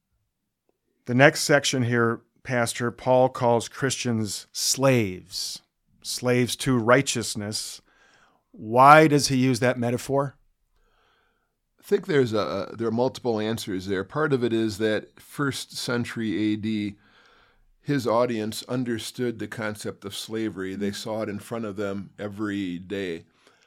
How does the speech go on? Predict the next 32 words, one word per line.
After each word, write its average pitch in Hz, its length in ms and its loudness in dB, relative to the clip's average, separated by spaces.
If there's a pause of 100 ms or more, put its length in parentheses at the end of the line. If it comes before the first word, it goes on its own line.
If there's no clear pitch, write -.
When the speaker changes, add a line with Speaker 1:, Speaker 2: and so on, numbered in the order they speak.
(220)
Speaker 2:
Perhaps 101 320 -8
some 113 180 -8
of 104 140 -8
them 101 440 -6
owned 120 320 -4
slaves. 90 480 -8
Perhaps 101 360 -10
some 110 180 -10
of 104 160 -8
them 101 300 -6
were 98 280 -6
former 104 600 -8 (180)
slaves. 90 720 -10 (640)
So 139 360 0
it, 143 180 0
it, 143 240 -4
it's, 131 340 -4
it's, 120 240 -8 (100)
it's, 110 200 -8 (100)
it's 104 140 -10
relevant. 123 600 -2
It's 117 220 -10
applicable. 131 800 -6 (240)
I - 720 -20
think 143 220 -6
one 139 100 -2
of 131 60 -4
the 113 80 -4
challenges 123 640 -4
for 117 320 -4
us 123 320 -4
today 117 540 -6